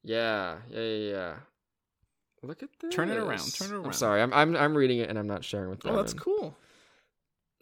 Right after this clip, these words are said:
Speaker 1: Very nice.
Speaker 2: Wow, that's,
Speaker 1: So
Speaker 2: like, really down to, like,
Speaker 1: It's very detailed.
Speaker 2: Yeah, it's detailed. It's
Speaker 1: So
Speaker 2: not, it's not leaving out anything.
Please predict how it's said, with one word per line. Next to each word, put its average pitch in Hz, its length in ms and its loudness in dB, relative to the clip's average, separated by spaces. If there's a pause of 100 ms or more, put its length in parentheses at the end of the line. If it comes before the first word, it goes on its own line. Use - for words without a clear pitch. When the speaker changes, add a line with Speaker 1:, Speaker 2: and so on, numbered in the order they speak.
Speaker 1:
Very 95 340 0
nice. 143 300 0
Speaker 2:
Wow, 123 80 4
that's, 135 180 8
Speaker 1:
So 202 60 8
Speaker 2:
like, 127 100 6
really 123 380 6
down 120 380 4
to, 117 100 -2
like, 107 420 -4 (760)
Speaker 1:
It's 185 180 6
very 170 320 6
detailed. 175 260 -2 (160)
Speaker 2:
Yeah, 117 60 4
it's 104 160 2
detailed. 107 500 -2
It's - 140 -4
Speaker 1:
So 143 300 8
Speaker 2:
not, - 120 -6
it's - 140 -14
not 123 160 -4
leaving 123 180 -2
out 117 200 -4
anything. 123 360 -12